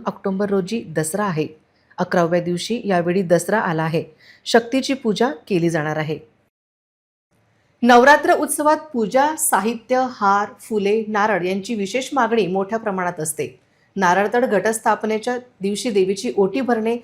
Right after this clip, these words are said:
तसेच अष्टमीला होमासाठी लागतात, परंतु यावेळी बाजारात नारळाची आवक कमी असल्याने पस्तीस ते चाळीस रुपयाला नारळ विकत घ्यावे लागत आहे. नारळ तर काही दिवसांपासून चढ्या दराने विकत घ्यावे लागत आहे.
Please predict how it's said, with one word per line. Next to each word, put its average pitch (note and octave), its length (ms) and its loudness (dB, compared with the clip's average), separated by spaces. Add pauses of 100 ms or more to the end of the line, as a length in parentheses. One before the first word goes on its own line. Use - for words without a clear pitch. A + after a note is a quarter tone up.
(340)
तसेच D4+ 340 2
अष्टमीला C4 580 0 (100)
होमासाठी A#3 560 0
लागतात, D3 320 -6 (420)
परंतु G3+ 320 0
यावेळी G#3 380 2
बाजारात A3 480 2
नारळाची F#3+ 500 -2 (100)
आवक F#3+ 420 0
कमी A#3 180 0
असल्याने G3 540 -4 (260)
पस्तीस - 560 2
ते F4+ 80 2
चाळीस C4 400 2
रुपयाला B3+ 340 -2
नारळ G#3+ 280 0
विकत A3 600 -6
घ्यावे F3+ 280 -2
लागत C#3+ 260 -6
आहे. D3 180 -8 (800)
नारळ A3 480 6
तर D4 100 4
काही C4 300 0
दिवसांपासून B3 760 -2
चढ्या G#3+ 340 4
दराने A#3 340 0
विकत G3 280 0
घ्यावे G#3 380 -2
लागत D3+ 260 -2
आहे. E3+ 240 0